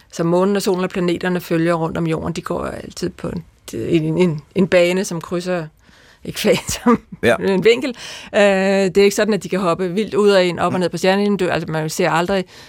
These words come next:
Speaker 1: du ser aldrig månen i nærheden af Karlsvognen, eller, eller også så langt nordpå. Den har, følger en helt bestemt sti, og det kaldte de månens sti, og den inddelte de i toogtyve felter.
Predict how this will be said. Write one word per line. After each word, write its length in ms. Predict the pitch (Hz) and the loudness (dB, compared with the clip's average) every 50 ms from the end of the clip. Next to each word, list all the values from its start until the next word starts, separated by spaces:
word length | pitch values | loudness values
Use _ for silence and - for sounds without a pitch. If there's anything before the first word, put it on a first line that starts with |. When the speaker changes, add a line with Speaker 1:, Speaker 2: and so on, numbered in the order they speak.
| - _ - | -18 _ -8
Speaker 1:
du 60 | 170 | -4
ser 140 | - 190 165 | 0 2 2
aldrig 180 | 165 175 202 185 | 2 2 0 0
månen 240 | 170 170 175 185 | 0 0 0 0
i 60 | 190 180 | 0 0
nærheden 280 | 165 160 175 175 175 | 0 -2 -2 -2 -4
af 100 | 165 160 | -4 -4
Karlsvognen, 640 | - 175 160 160 - 185 175 156 160 185 175 165 160 | -2 -4 -4 -4 -4 -4 -4 -4 -4 -4 -8 -6 -6
eller, 200 | 151 151 147 147 - - - - _ _ _ _ | -6 -6 -6 -8 -10 -16 -20 -20 _ _ _ _
eller 200 | - 180 175 175 | -8 -6 -4 -2
også 220 | 165 170 175 180 | -2 -2 -2 -2
så 140 | 185 156 165 | -2 -4 -2
langt 220 | 165 156 156 160 175 | -2 -2 -4 -2 -4
nordpå. 340 | 160 147 151 - 170 - | -2 -4 -2 -2 -2 -2
Den 180 | - 175 185 190 | 0 0 0 2
har, 120 | 233 202 | 2 2
følger 180 | 190 - 214 220 | 2 2 2 2
en 60 | 214 | 2
helt 160 | 240 190 - | 2 0 -4
bestemt 320 | - 180 - 170 156 - - | -10 -4 -4 -2 -2 -2 -6
sti, 300 | - - 269 269 - - - - - - - - _ | -4 -2 -2 -2 -2 -4 -10 -16 -20 -20 -20 -14 _
og 60 | 185 | -2
det 80 | 202 208 | 0 2
kaldte 220 | 240 220 208 220 | 2 2 4 4
de 40 | 196 | 4
månens 320 | 196 202 214 226 240 247 | 6 6 6 6 6 4
sti, 280 | - - - 240 233 208 | 2 0 2 2 2 2
og 60 | - 220 | 2 0
den 100 | 220 - | 0 2
inddelte 440 | - 202 208 202 - 220 208 190 185 | 2 2 0 2 2 0 0 0 -2
de 80 | 208 202 | -4 -4
i 40 | 196 | -2
toogtyve 540 | - - 196 - - 196 - 196 185 190 | 0 0 0 0 0 0 0 0 0 0
felter. 340 | - - 170 151 156 160 160 | 2 0 0 2 2 0 -2